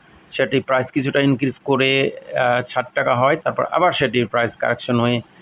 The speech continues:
ষাট টাকাতেই আমরা একটা very, very strong তিনটি, ই, ষাট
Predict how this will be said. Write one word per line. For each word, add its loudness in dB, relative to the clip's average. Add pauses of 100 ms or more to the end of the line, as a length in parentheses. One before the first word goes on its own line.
(220)
ষাট 0
টাকাতেই 2
আমরা 2
একটা -2
very, 0
very 4
strong 0
তিনটি, 2 (480)
ই, 4
ষাট -4